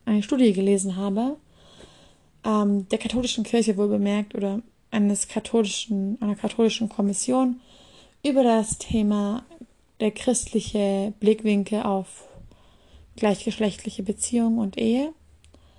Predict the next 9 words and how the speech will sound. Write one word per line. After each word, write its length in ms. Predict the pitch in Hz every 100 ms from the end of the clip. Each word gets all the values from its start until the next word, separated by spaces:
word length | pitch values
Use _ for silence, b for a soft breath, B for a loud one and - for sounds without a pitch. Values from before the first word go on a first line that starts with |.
| b b b b b -
Und 460 | 233 226 220 226 214
dort 180 | 240
werden 260 | 214 240 240
eben 280 | 240 214 208
Bibelstellen 720 | 226 226 - - 208 208 220
und 200 | 220 202
ähnliche 380 | 226 208 214 -
Argumente 560 | 214 196 196 196 220 240
erklärt 760 | 214 - - 196 196 196 - -